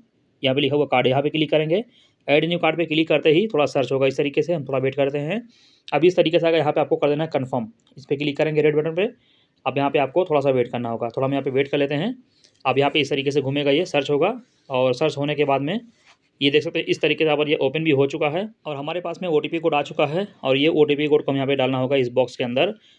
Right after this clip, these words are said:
उसके बाद फिर यहाँ पे आप देख सकते हैं एक बटन यहाँ पे है ब्लू कलर का, इस पर क्लिक करना है। इस पर क्लिक करेंगे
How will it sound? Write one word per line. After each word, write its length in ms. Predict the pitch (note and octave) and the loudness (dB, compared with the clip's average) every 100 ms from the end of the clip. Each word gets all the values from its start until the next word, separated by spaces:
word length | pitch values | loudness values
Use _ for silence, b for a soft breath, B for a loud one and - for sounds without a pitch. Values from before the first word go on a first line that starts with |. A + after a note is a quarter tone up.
| b C#3+ | b -4
उसके 200 | C3+ E3 | -2 0
बाद 140 | F3 | 2
फिर 100 | E3+ | 4
यहाँ 120 | D3 | 2
पे 300 | D#3+ E3+ D#3 | 2 2 2
आप 160 | D3 C3+ | 0 0
देख 100 | C#3 | 0
सकते 120 | E3+ | 0
हैं 80 | D3 | -2
एक 40 | |
बटन 200 | B2+ D3+ | -4 -2
यहाँ 140 | D3 C#3 | -2 0
पे 120 | C#3 | 0
है 140 | E3 | -2
ब्लू 180 | D3+ C#3+ | 0 2
कलर 180 | C#3+ C#3+ | 2 2
का, 140 | F3 A3 | 0 -4
इस 80 | - | -4
पर 120 | C#3+ | -4
क्लिक 200 | C3 B2 | -2 -2
करना 200 | A#2 A#2 | -2 -6
है। 140 | G#2+ - _ _ _ - | -8 -14 _ _ _ -16
इस 80 | C3 | -6
पर 100 | F3 | -4
क्लिक 240 | E3+ E3 E3 | 0 0 0
करेंगे 320 | E3 E3 G#3 | -2 -2 -4